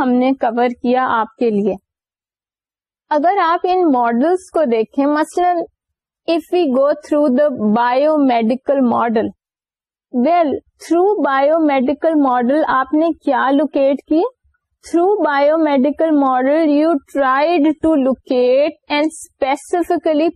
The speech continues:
point towards biological set of factors. آپ نے کوئی بایولوجیکل فیکٹرز نکالنے کی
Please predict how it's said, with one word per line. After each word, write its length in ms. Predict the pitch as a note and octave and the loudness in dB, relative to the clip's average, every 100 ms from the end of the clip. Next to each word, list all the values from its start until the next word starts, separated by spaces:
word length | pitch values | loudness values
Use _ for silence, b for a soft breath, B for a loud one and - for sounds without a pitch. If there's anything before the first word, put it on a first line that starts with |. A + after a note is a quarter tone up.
| _ C#4 | _ -2
point 380 | C4+ D4+ D#4+ | 0 0 0
towards 480 | D4+ C4+ C4+ D4+ D4 A#3 A#3+ | 0 0 0 -2 -4 -4 -2
biological 920 | A#3+ C4+ C4 B3+ A#3 C#4 - D#4+ D#4+ | 0 0 0 0 0 -4 -2 -2 -2
set 360 | - C4 C4 C#4+ | -4 -4 -2 -4
of 100 | C#4+ - | -4 -4
factors. 640 | C4+ B3 - - B3+ A#3 _ _ _ _ _ _ _ _ | -4 -4 -6 -2 -2 -4 _ _ _ _ _ _ _ _
آپ 400 | C4+ C#4 D#4 E4+ | -4 0 -2 -2
نے 180 | E4 E4+ E4+ | -2 0 0
کوئی 140 | E4+ C4 | -2 0
بایولوجیکل 800 | B3+ C4 C4 B3+ B3+ B3 C4+ D#4+ D#4+ _ | 0 0 0 0 -2 -2 -2 -2 -2 _
فیکٹرز 600 | C#4+ A#3+ - _ D#4 E4 E4 | -4 -4 -6 _ -2 0 0
نکالنے 520 | D#4+ C#4+ B3+ B3+ C#4 | 0 0 -2 0 0
کی 100 | C#4+ | 0